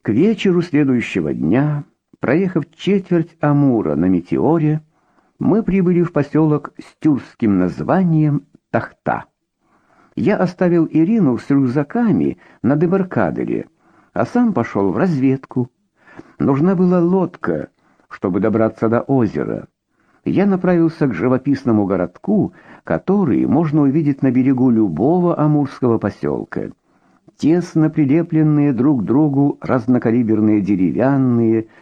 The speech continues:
и железные коробки, отдаленно напоминающие уменьшенные копии кавказских городов мертвых. Там местная водоплавающая мужская часть населения хранила под замками от злых людей моторы,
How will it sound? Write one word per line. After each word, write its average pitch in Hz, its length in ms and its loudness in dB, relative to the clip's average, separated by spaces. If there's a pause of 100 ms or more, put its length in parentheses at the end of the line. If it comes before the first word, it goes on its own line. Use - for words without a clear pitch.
и 107 100 0
железные 95 600 0
коробки, 131 760 -2 (320)
отдаленно 127 720 0
напоминающие 156 1000 0 (120)
уменьшенные 147 920 2
копии 135 420 0
кавказских 101 760 -2
городов 87 600 -2
мертвых. - 600 -4 (400)
Там 147 360 0
местная 107 600 0
водоплавающая 117 880 0
мужская 85 560 -2
часть - 460 -4
населения 73 960 -2 (440)
хранила 147 580 0
под 156 200 -2
замками 78 680 -2
от 95 180 -2
злых 90 320 0
людей 95 400 0
моторы, 180 760 0